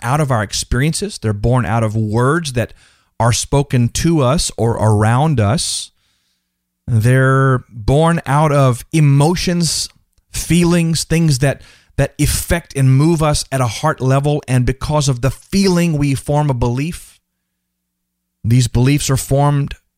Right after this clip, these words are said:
out of many times tragic experiences or pain that maybe we have had to endure because of a, an event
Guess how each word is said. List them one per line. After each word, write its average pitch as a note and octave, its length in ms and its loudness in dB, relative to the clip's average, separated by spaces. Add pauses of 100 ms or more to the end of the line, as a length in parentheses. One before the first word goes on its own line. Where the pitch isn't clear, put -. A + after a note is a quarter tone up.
(160)
out B2 160 2
of A2+ 240 -4
many C#3 220 2
times C3+ 360 -4
tragic D3 540 -6
experiences D3 680 -2
or A#2 80 2
pain D#3+ 680 0 (600)
that A#2 280 0
maybe C#3+ 400 2
we C3+ 440 0 (500)
have C3 680 -2 (280)
had D3 200 -2
to D3 100 0
endure B2+ 560 4
because B2 440 -2
of A#2+ 120 0
a, A2+ 220 -2 (160)
an A#2+ 80 -4
event B2+ 520 2